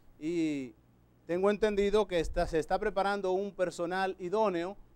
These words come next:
para traerlo para esta dotación de la Dirección de Control de Drogas.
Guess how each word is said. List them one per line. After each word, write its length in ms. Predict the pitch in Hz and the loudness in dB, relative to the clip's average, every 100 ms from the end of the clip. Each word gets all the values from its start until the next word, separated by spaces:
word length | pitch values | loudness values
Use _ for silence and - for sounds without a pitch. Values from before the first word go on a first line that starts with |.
| - | -8
para 320 | 156 151 151 | 0 4 2
traerlo 500 | 131 156 170 180 180 | 2 0 0 2 0
para 480 | 156 160 156 147 135 - | 2 0 2 2 0 -4
esta 680 | 160 - 165 151 135 113 - - - - _ _ | -8 -2 2 2 0 -4 -10 -20 -20 -20 _ _
dotación 680 | 139 139 143 - 156 156 151 | -12 -6 -6 -6 -10 -8 -4
de 80 | 147 | -2
la 100 | 139 | -2
Dirección 380 | 131 131 - 143 | -4 -8 -8 -8
de 80 | |
Control 320 | 139 135 123 117 | -8 -10 -12 -14
de 80 | |
Drogas. 320 | 104 101 - | -18 -20 -20